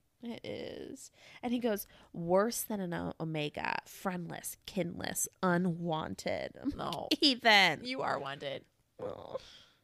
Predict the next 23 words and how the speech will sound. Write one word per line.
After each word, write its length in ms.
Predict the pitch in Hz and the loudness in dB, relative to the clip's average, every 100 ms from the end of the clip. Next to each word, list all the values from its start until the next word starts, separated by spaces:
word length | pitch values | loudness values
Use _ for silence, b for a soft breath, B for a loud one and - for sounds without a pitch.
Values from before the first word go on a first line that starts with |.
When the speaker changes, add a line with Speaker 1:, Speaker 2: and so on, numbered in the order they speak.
| - | -20
Speaker 1:
So 300 | - - - | -16 -8 -8
sad. 580 | - - - - - - _ _ 196 | -6 -4 -4 -4 -8 -14 _ _ 4
Speaker 2:
Um, 400 | 196 175 165 156 - | 6 6 2 -2 -4
which 240 | 196 190 - - | -2 -2 -6 -12
he 280 | 170 233 254 | -4 0 2
is 120 | 247 | 2
wanted 380 | 226 214 196 - | 0 0 -4 -4
clearly, 380 | 254 240 208 | -2 0 2
like, 220 | 170 170 - | 0 -2 0
Perry 300 | 175 190 208 | 0 2 2
Ravenscroft, 720 | 175 165 156 - 143 135 - | 2 0 -2 2 2 2 0
which 160 | 143 | -2
is 140 | - 196 | 0 0
Speaker 1:
Mm-hmm. 140 | 180 | 0
Speaker 2:
Amelie's 560 | 151 147 151 147 139 - - | 2 2 0 0 -2 -8 -10
younger, 840 | 147 143 139 139 139 135 135 139 - _ - | -2 -2 0 2 2 2 0 -2 -8 _ -6
younger 240 | 139 156 | -4 -2
sister, 300 | 233 370 - 427 392 | -4 -6 -4 -4 -4
Speaker 1:
Yeah, 200 | 190 170 | -2 0
I 20 | 180 | 0
Speaker 2:
right? 180 | 254 | -2
Speaker 1:
think 20 | - | -2
so. 200 | - | -6